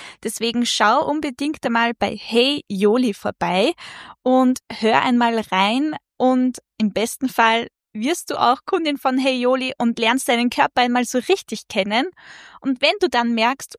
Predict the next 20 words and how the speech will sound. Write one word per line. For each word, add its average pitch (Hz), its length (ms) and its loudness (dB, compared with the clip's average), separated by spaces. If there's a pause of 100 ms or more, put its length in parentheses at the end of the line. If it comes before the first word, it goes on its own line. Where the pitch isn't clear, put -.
(140)
uh, 440 160 4 (120)
der 294 80 -2
Beckenboden 294 720 -6
könnte 277 340 -4
da 240 320 2
auch - 200 4
noch 330 140 0
Unterstützung 302 640 -2
brauchen, 247 440 0 (340)
dann 247 160 0
schau 247 280 2
auch 269 120 -2
gerne 240 280 0
bei 214 240 -4
uns 359 260 -4
vorbei, 269 540 0 (280)
mach 277 240 -2
den 302 180 -6
kostenlosen 240 640 -2
Beckenbodencheck, 226 800 -2